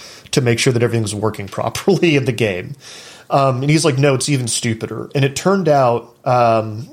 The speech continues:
and then I, I was able to verify this. Motherboard was able to, like, independently go in and check this stuff, that, uh, an earlier source of the link before four chan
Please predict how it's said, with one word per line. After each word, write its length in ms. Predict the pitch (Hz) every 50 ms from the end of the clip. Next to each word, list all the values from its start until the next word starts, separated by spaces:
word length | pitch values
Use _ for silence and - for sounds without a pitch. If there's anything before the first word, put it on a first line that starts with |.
| - - -
and 80 | 131
then 100 | 131 135
I, 260 | - 127 127 131 127 120
I 100 | - 135
was 160 | 165 170 160 156
able 160 | 170 160 160
to 60 | 151
verify 420 | 131 143 147 147 139 - 143 131
this. 460 | 131 120 127 131 127 127 - - - -
Motherboard 400 | 127 120 131 120 113 127 135 127
was 120 | 123 117
able 200 | 131 120 120 123
to, 80 | 120 123
like, 300 | 117 123 117 110 110 -
independently 580 | - 120 127 117 - 127 123 123 - 127 120
go 220 | 113 123 117 113 127
in 280 | 131 131 131 127 117
and 160 | 123 117 107
check 400 | 107 - 131 127 120 - - - - _ - _ _ _ _ _ _ _ _ _ _
this 200 | 123 117 113 -
stuff, 720 | - - - - 104 92 98 117 - - - - - - _ - - - - _ _ _ -
that, 480 | 127 117 123 117 117 113 113 - - 143
uh, 320 | 123 120 117 117 117 -
an 140 | - 143 127 127
earlier 340 | - 147 165 190 208 202 208
source 240 | 202 - 175 175 170
of 60 | -
the 80 | 170 156
link 280 | 143 151 151 147 -
before 240 | - 139 - - 156
four 300 | 143 - - 139 143 151
chan 440 | 147 - - 117 113 113 113 110 117